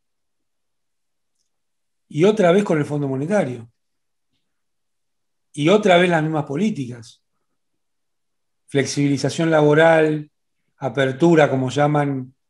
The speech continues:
al descontrol de las importaciones. Eh, era más importante el sistema financiero que la economía real. Concul-, conculcamiento de derechos de los trabajadores y las trabajadoras.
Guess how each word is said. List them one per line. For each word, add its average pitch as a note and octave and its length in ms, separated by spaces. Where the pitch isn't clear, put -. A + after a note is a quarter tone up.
al C3 160
descontrol C3 560
de C#3 60
las C3 180
importaciones. C3+ 1040
Eh, B2+ 760
era D3 220
más D3 240
importante D3 460
el B2+ 60
sistema C#3+ 280
financiero D3 600
que C#3+ 80
la C3 80
economía C3+ 380
real. D3+ 540
Concul-, D3 640
conculcamiento D3 760
de D3 80
derechos D3 300
de - 20
los C3+ 100
trabajadores C#3 600
y B2+ 40
las B2 100
trabajadoras. D3 880